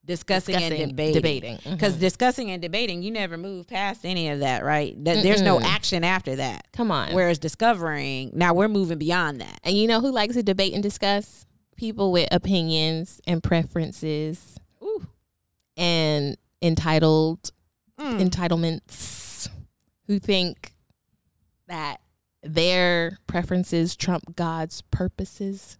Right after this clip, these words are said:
Speaker 1: Mm. And here we go.
Speaker 2: Let's keep
Speaker 1: Stepping
Speaker 2: going.
Speaker 1: on toes.
Speaker 2: Missional talks and listens to the Lord. Maintenance talks and listens to one another.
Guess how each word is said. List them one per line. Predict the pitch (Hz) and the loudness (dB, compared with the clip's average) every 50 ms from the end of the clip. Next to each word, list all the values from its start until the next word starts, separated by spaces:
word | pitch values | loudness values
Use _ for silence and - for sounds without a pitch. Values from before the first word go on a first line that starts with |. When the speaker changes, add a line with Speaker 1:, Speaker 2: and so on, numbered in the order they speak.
| - | -14
Speaker 1:
Mm. | 185 190 180 165 156 170 151 - _ _ _ _ _ _ _ _ _ _ _ _ - - - - - - _ _ _ _ _ _ _ - - - - - - - - - - _ _ _ 147 135 135 139 | -10 -10 -8 -8 -10 -12 -14 -18 _ _ _ _ _ _ _ _ _ _ _ _ -20 -20 -20 -20 -20 -20 _ _ _ _ _ _ _ -8 -8 -8 -8 -10 -12 -16 -18 -20 -20 _ _ _ -20 -20 -16 -14
And | 139 139 147 143 | -14 -12 -12 -14
here | 139 139 143 151 165 | -14 -12 -10 -10 -10
we | 175 185 - | -10 -10 -10
go. | - 240 240 226 208 196 190 190 196 - _ _ _ _ _ _ _ _ 359 | -8 -6 -6 -6 -6 -6 -8 -10 -12 -16 _ _ _ _ _ _ _ _ -20
Speaker 2:
Let's | 339 - - | -20 -20 -20
keep | - - - | -20 -16 -10
Speaker 1:
Stepping | - 139 - - - | -8 -6 -6 -6 -8
Speaker 2:
going. | 123 - - | -8 -10 -12
Speaker 1:
on | - - | -10 -8
toes. | - - - 90 82 - - 67 64 64 64 65 64 64 - 269 - - - - | -8 -8 -8 -10 -14 -20 -20 -20 -20 -20 -20 -20 -20 -20 -20 -20 -20 -20 -10 -4
Speaker 2:
Missional | 214 220 240 247 269 330 415 427 - - 359 339 285 214 190 180 185 208 220 220 _ _ _ _ _ _ | 0 2 2 4 2 2 2 0 -2 -2 -2 -2 -2 -4 -4 -4 -6 -6 -8 -10 _ _ _ _ _ _
talks | - - - 208 214 226 233 - - - - - | -16 -8 0 2 2 2 2 0 -6 -18 -20 -8
and | - 190 190 180 | -6 -4 -4 -4
listens | 180 185 185 190 - - 190 180 175 170 170 - - | -4 -4 -6 -6 -6 -6 -4 -2 -2 -2 -4 -6 -6
to | - - - 190 | -4 -2 -2 0
the | 170 165 156 | 0 0 -2
Lord. | 151 151 156 160 175 185 185 180 170 156 143 139 135 139 - - _ _ _ _ _ _ _ _ _ _ _ _ _ | -2 -2 -2 -2 -2 -2 -2 -2 -4 -4 -6 -8 -10 -10 -14 -18 _ _ _ _ _ _ _ _ _ _ _ _ _
Maintenance | 160 175 185 202 214 233 226 - 220 214 185 160 160 - - - - - _ _ | -4 -2 0 2 0 0 -2 -4 -6 -6 -4 -6 -8 -10 -14 -20 -20 -20 _ _
talks | - - - 170 175 - - - - - _ _ | -18 -10 -6 -6 -4 -6 -6 -12 -20 -20 _ _
and | 170 160 160 | -6 -4 -4
listens | 156 156 165 165 - - 170 160 156 156 151 151 - - | -2 -2 -2 -4 -2 -4 -4 -4 -2 -4 -6 -8 -8 -10
to | - - 156 | -4 -4 -2
one | 147 147 143 139 135 | -2 -2 -4 -4 -4
another. | 131 135 139 143 165 - 135 - - - 143 | -6 -6 -4 -4 -4 -4 -6 -8 -8 -12 -14